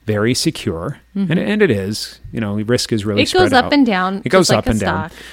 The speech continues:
Speaker 1: But is it going to go out of business? No.
Speaker 2: Mm.
Speaker 1: All right? Because, yeah, much like a mutual fund, it's full of,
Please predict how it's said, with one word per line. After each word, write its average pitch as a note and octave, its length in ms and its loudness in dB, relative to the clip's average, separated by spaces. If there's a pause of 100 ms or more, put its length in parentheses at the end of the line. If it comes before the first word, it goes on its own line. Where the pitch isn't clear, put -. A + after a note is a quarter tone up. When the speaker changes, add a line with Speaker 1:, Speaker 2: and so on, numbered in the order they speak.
(140)
Speaker 1:
But D3 280 4 (440)
is D3 160 2
it D#3+ 140 2
going D3 160 2
to C3 80 -2
go C3+ 160 4
out A#2+ 100 2
of G#2 100 -4
business? - 560 -6 (520)
No. A#2 280 2 (460)
Speaker 2:
Mm. A3 540 -2
Speaker 1:
All - 40 4
right? G#2+ 240 2
Because, A#2 420 0 (380)
yeah, C3+ 300 -4
much B2+ 280 2
like B2+ 160 2
a - 20 0
mutual A#2 400 2
fund, G2+ 280 -2
it's G#2 200 -6
full A#2 260 0
of, G2 160 -6